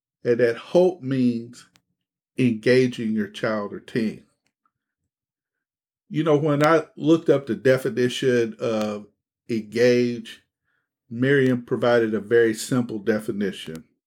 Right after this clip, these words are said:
Engage means to occupy the attention or efforts of, to attract and hold fast the attention and efforts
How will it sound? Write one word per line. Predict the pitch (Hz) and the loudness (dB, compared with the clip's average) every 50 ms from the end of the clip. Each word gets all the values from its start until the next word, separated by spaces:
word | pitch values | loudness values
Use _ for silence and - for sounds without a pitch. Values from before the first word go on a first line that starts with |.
| _ _ _ _ _ _ _ _ _ _ _ _ | _ _ _ _ _ _ _ _ _ _ _ _
Engage | - 113 110 107 131 135 139 139 135 139 135 127 123 - - - _ _ _ _ _ | -4 -4 0 2 2 4 4 4 4 2 2 -4 -8 -12 -18 -20 _ _ _ _ _
means | 123 127 123 123 120 120 | 0 2 4 4 4 2
to | - - - - - | 0 -4 -4 -2 -4
occupy | 123 127 139 139 - 156 - - - 135 123 123 117 | -2 -2 -2 -2 -4 -8 -8 -4 -2 0 2 2 2
the | 117 123 113 | 2 0 0
attention | 101 - - - - 143 139 135 139 - 139 127 123 | 0 -2 -4 -4 -2 -2 -2 -2 -4 -6 -4 -4 -2
or | 120 110 - - - | -4 -4 -6 -2 -2
efforts | 127 123 120 - - 104 87 - - - | -2 0 0 -4 -6 -8 -8 -8 -6 -6
of, | 101 87 82 85 80 - _ _ _ _ _ _ _ _ _ _ _ _ _ _ _ | -6 -6 -6 -8 -12 -16 _ _ _ _ _ _ _ _ _ _ _ _ _ _ _
to | - - 147 127 | 0 2 4 4
attract | 120 120 - - - 156 151 147 147 147 | 2 2 0 2 4 4 4 4 2 0
and | - 131 123 | -2 -6 -4
hold | - 139 139 135 131 127 - | -2 0 2 2 2 0 -2
fast | - - 165 156 151 131 113 110 107 110 - - _ _ _ _ _ | -2 2 4 4 4 4 4 0 -2 -4 -8 -14 _ _ _ _ _
the | - 123 123 123 | -2 0 2 2
attention | 110 110 - - 165 151 151 - - 151 139 | 2 0 0 0 2 2 2 0 -4 -2 -2
and | 139 127 131 127 - 135 | -2 -6 -6 -4 0 2
efforts | 131 131 131 - 110 101 110 110 - - - | 2 2 0 -2 -6 -6 -6 -10 -14 -20 -20